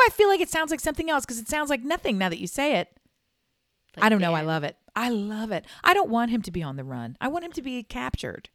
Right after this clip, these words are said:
Speaker 2: Well, it's funny that you say that because Annie, our friend who is here, said, "I'm almost rooting for him." <laughs> And, and I
Speaker 1: Aw.
Speaker 2: said, "Wait, what?"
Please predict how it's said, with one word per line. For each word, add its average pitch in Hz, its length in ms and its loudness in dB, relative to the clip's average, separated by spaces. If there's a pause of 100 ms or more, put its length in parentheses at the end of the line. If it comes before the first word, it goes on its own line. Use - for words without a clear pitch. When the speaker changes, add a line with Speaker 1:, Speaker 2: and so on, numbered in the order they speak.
(120)
Speaker 2:
Well, 196 220 0 (100)
it's 220 220 -8
funny 254 280 -2
that 214 140 -4
you 208 100 -8
say 190 220 -2
that 160 300 -6
because 170 480 -8 (520)
Annie, 175 320 -4
our 160 140 -4
friend 175 300 -4
who 175 120 -8
is 165 120 -10
here, 175 380 -4
said, 160 360 -6 (480)
"I'm 208 200 -4 (140)
almost 285 580 -6 (340)
rooting 320 400 -4
for - 180 -16
him." 156 360 -12 (140)
<laughs> 240 60 0 (1500)
And, 233 200 4 (320)
and 143 80 2
I 240 100 2
Speaker 1:
Aw. 143 140 -2
Speaker 2:
said, 220 200 0 (220)
"Wait, 190 180 -4
what?" 202 360 -2